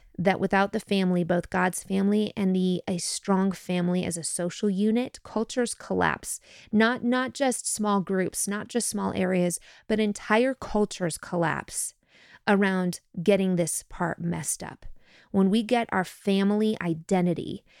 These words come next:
who we are in Christ, how God created us, how he has an identity for us that he put into us that we don't get to just attempt to escape, that we are supposed to have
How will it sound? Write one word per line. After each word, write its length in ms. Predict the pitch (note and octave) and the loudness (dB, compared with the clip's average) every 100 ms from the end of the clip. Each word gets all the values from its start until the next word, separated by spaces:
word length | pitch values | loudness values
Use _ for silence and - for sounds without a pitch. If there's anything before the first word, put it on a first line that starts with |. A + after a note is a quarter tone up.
| _ - - | _ -18 2
who 180 | G#3+ B3 | 4 4
we 200 | C4 A3 | 2 2
are 160 | F#3+ | 2
in 100 | F#3+ | 0
Christ, 480 | - F3+ E3 - - - | -2 -4 -4 -6 -12 -16
how 340 | - - A#3+ | -8 0 0
God 280 | A3 G3 F#3 | 2 0 0
created 420 | - F#3 E3+ E3+ | 0 0 0 -2
us, 140 | D#3 - | -4 -6
how 140 | - | -6
he 420 | F#3+ - - C4+ C4+ | -6 -4 0 0 0
has 240 | A3+ G3 | 0 0
an 100 | G3 | 2
identity 480 | F#3 F3 F3 F3 F3 | 2 2 2 2 -2
for 220 | - - | -2 -4
us 200 | E3 - - - | -4 -4 -10 -6
that 140 | F#3 - | -4 -4
he 260 | - C4 | 0 -2
put 200 | - G#3 | 0 -4
into 300 | - F3+ - | 0 -2 0
us 160 | F3 - - - | -2 -2 -8 -2
that 100 | F#3+ | 0
we 140 | F3 B3+ | 2 2
don't 160 | D4+ | 0
get 140 | C#4 B3+ | -2 -2
to 100 | B3 | 0
just 280 | A3 G#3 G3+ | 0 -2 -4
attempt 340 | - F#3 F3+ | -4 -2 -2
to 100 | F3+ | -2
escape, 560 | - - A3 D3+ - - - _ - - - - | -2 -2 0 0 -2 -8 -20 _ -20 -20 -18 2
that 240 | G3 G3+ | 4 4
we 300 | G3 G3 B3 | 2 2 4
are 80 | B3 | 2
supposed 420 | - A3 G#3+ G#3 | -2 -4 -2 -4
to 80 | G#3 | -6
have 480 | F3+ G3+ F#3+ F#3 | -6 0 2 2